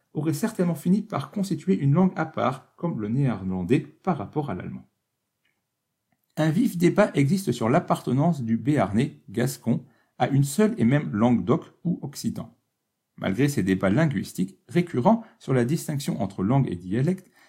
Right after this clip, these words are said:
il est commun d'estimer que le gascon béarnais présente des particularités fortes,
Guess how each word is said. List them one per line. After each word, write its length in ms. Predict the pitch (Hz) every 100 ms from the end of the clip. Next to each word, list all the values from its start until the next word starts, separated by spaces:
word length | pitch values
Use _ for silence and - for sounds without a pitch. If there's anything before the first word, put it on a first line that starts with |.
| _ _
il 160 | 165 180
est 80 |
commun 320 | 190 190 208 247
d'estimer 640 | 135 175 - 143 143 190 -
que 140 | -
le 120 | 98
gascon 500 | 95 139 143 - 95 -
béarnais 580 | 85 147 90 87 131 185 - _ _
présente 560 | - 170 165 202 190
des 100 | 113
particularités 760 | 117 147 147 139 147 165 233 -
fortes, 480 | _ - 139 - -